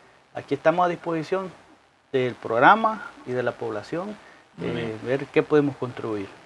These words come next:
Speaker 2: Bueno, y también vamos a, eh, contar con la presencia esta mañana de Juan Pablo Álvarez.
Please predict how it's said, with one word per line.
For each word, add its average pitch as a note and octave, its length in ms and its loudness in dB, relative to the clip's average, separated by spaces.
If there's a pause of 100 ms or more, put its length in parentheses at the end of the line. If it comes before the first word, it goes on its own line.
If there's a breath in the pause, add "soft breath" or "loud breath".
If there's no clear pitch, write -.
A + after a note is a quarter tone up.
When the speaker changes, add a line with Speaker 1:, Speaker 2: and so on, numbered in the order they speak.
(400 loud breath)
Speaker 2:
Bueno, A#2 340 8
y A#2 100 4
también C#3 580 8
vamos B2 540 10
a, F#2+ 640 12
eh, E3 120 -10 (120)
contar G#2 340 10
con A#2+ 140 10
la G#2+ 100 12
presencia A2+ 480 6
esta G#2 160 4
mañana G#2 460 8
de F2 140 6
Juan E2 200 0
Pablo G#2 420 8
Álvarez. B2+ 400 8